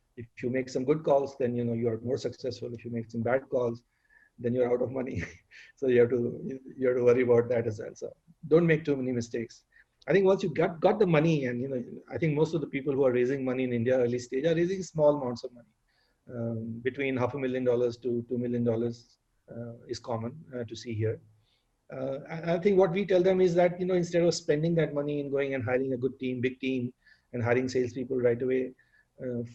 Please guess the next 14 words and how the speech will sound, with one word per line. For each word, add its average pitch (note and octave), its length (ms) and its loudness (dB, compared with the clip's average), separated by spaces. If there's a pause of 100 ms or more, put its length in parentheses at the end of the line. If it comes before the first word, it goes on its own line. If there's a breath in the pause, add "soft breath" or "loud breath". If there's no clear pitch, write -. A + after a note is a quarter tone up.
first F#3 260 2
get E3 200 0
to F#3 100 8
a F3+ 160 2
point D#3+ 220 2
where D3+ 180 8 (100)
there C3+ 140 2 (180)
is F3 160 0
a D3+ 220 2 (140)
demonstrable C3 760 -2 (240)
sales A#2+ 300 -4
engine A2+ 260 -8 (100)
in A#2 140 -12
place. - 300 -20